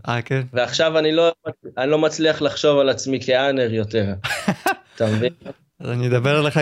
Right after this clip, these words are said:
Speaker 1: כקרלי. קרלי באולפן.
Speaker 2: קרלי מקס. יא, מן, קרלי דעה.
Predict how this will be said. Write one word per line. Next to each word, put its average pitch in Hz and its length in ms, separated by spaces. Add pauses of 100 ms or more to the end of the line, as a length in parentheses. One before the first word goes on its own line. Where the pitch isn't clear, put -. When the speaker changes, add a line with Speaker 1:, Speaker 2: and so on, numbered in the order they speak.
Speaker 1:
כקרלי. 170 680 (640)
קרלי 196 440
באולפן. 180 380
Speaker 2:
קרלי 170 260 (280)
מקס. - 220 (220)
יא, 120 140
מן, 123 320
קרלי 151 360
דעה. 143 460